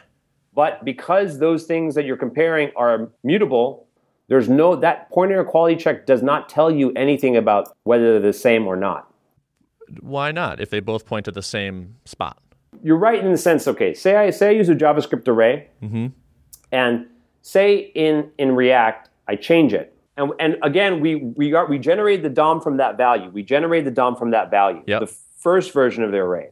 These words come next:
Speaker 2: Yep.
Speaker 1: Then I mutate the array.
Speaker 2: Yep.
Speaker 1: Well, of course it's the same as the last array 'cause of the same thing in memory.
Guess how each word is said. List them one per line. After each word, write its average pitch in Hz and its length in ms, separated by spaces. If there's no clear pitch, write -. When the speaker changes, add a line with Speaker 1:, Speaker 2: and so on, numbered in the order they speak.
Speaker 2:
Yep. 110 260
Speaker 1:
Then 156 100
I 185 120
mutate 165 520
the 143 140
array. 120 400
Speaker 2:
Yep. 104 180
Speaker 1:
Well, 127 500
of 117 180
course 254 320
it's 208 160
the 170 120
same 185 340
as 143 100
the 139 60
last 131 340
array 156 340
'cause 131 160
of 127 120
the 117 100
same 156 240
thing 139 140
in 117 140
memory. 147 360